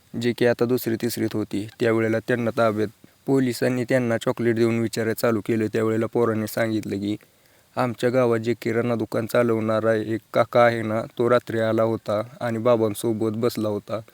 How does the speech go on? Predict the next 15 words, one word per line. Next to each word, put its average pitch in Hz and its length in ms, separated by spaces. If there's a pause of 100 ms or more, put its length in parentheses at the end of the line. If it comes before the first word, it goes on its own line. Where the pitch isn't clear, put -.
(540)
त्याच्यानंतर 120 640
तो 120 100
निघून 117 340
गेला 113 220
आणि 110 100
सकाळी 110 280
बाबा 110 260
उठलेच 107 400
नाहीत." 101 340 (380)
ज्या 117 180
वेळेला 113 320
असं 113 300
ऐकतात 113 400 (120)
पोलीस, 104 500
त्यावेळेला 107 540